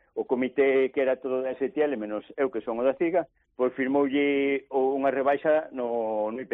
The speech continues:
C. Eh, contratación, se contrata quen quere. O caso aquí é que poña cartos e despois que traballa ou non traballa, ese é outro problema. Se cambia a xente de destino, sin justificación ningunha. Eh, entonces esperemos que esto se aclare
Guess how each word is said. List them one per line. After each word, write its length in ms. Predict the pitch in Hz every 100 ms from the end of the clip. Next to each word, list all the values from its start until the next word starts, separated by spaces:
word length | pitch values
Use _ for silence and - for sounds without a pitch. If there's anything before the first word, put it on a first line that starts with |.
| 110
C. 60 | 127 113 - _ _ _ -
Eh, 320 | 113 113 110 -
contratación, 800 | 131 131 123 123 156 156 113 82
se 160 | 120
contrata 400 | 117 127 143 147
quen 160 | 127 117
quere. 400 | 113 135 110 82 _ _ _ _
O 100 | 101
caso 300 | 143 139 139
aquí 240 | 131 160
é 160 | 156 147
que 240 | - 135
poña 320 | 123 143 151 151
cartos 400 | 175 170 190 175
e 160 | 147 135
despois 240 | - 143
que 80 | 156
traballa 240 | 147 147 151
ou 80 |
non 80 | 151
traballa, 260 | 151 156 165
ese 140 | 165
é 40 | 170
outro 200 | 175 139
problema. 480 | 120 147 123 78 - -
Se 80 | 117
cambia 480 | 147 139 143 143 120
a 160 | 120
xente 320 | - 139 143
de 160 | 143 139
destino, 560 | 123 - 170 139 95 -
sin 320 | 123 113 113 113
justificación 560 | 113 - 127 123 151 131
ningunha. 560 | 123 156 151 90 78 - _
Eh, 560 | - - - - - -
entonces 400 | - 127 135 143
esperemos 400 | - 135 147 -
que 160 | 139
esto 80 | 131
se 120 | 127 147
aclare 400 | 185 175 190